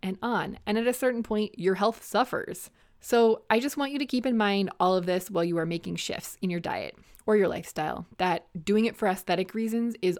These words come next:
almost always the wrong reason. As you heal your body and get into a place where you are healthy, eventually your body will settle into a place weight-wise where it wants to be.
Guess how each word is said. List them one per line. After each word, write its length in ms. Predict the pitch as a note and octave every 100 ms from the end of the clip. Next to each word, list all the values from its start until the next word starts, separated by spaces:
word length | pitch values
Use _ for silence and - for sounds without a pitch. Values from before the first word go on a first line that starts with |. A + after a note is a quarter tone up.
| -
almost 540 | F#3+ G3 G3 G3 - -
always 400 | - F3+ F3+ F3
the 100 | F3
wrong 300 | E3+ E3+ E3+
reason. 480 | E3 E3+ D#3+ - G3+ - _ _ _ -
As 200 | G3 F#3
you 160 | F3+
heal 300 | F3+ - G#3+
your 160 | A#3+ B3
body 500 | G3+ F3+ F3+ F3+ G3 _ _ -
and 400 | F3 E3 E3 -
get 140 | F3
into 280 | G3 G3+ A3
a 80 | G3+
place 400 | G3+ F3+ F#3 -
where 240 | F3 F3
you 260 | E3+ F3 F3
are 160 | E3+
healthy, 600 | E3+ F3+ F#3 A3 A#3+ C4 _
eventually 560 | F3+ E3 F3+ F#3 - G3
your 140 | F#3+
body 240 | E3+ F3+ F3+
will 140 | F#3+
settle 440 | - F3 F#3 G3 A#3
into 220 | F#3+ F3+
a 60 | F3
place 360 | - E3+ E3+
weight-wise 600 | A3 G3+ B3+ F3+ E3 E3
where 120 | E3+ D#3+
it 80 | F3+
wants 240 | F3+ -
to 80 | F3+
be. 300 | G3+ -